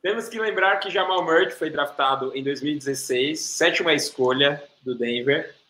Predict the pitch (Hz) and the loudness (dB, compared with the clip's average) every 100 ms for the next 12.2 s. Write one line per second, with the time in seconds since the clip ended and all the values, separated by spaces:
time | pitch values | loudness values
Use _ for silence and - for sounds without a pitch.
0 | _ - 277 254 381 359 359 349 302 - | _ -6 0 4 4 8 10 10 8 4
1 | 247 240 240 285 214 208 254 311 294 254 | 6 8 8 4 6 6 6 6 4 4
2 | 320 320 320 339 320 - 349 339 285 320 | 6 6 8 6 4 0 2 2 4 6
3 | 359 349 254 - 175 226 254 320 339 370 | 6 6 4 4 6 6 6 2 8 10
4 | 262 156 - 196 269 370 302 180 151 165 | 10 8 10 12 12 10 8 8 10 8
5 | 285 - _ _ _ _ _ - 180 208 | 6 -2 _ _ _ _ _ 4 8 8
6 | 208 - 170 214 - 143 214 302 202 196 | 6 4 8 8 6 4 8 8 8 6
7 | - 143 185 220 175 170 175 160 165 135 | 4 2 4 6 4 2 2 0 -2 0
8 | 147 240 - - _ _ 147 190 226 208 | 2 2 -2 -12 _ _ 4 4 4 4
9 | 170 156 135 120 - 139 156 156 139 139 | 8 8 8 4 4 4 6 6 8 10
10 | 143 170 - - _ _ _ 240 233 285 | 10 8 4 -6 _ _ _ 4 6 8
11 | 370 220 147 131 - - 247 359 370 311 | 10 10 8 6 -2 2 2 4 2 2
12 | 214 131 | 0 -2